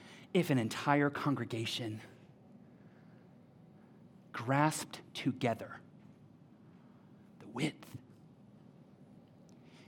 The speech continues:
and the length and the depth and the height of God's love for us.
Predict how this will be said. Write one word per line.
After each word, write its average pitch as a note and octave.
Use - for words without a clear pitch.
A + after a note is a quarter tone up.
and A#2
the G#2
length C3+
and -
the -
depth -
and A#2+
the G2
height -
of A2+
God's C#3
love A2+
for G2
us. -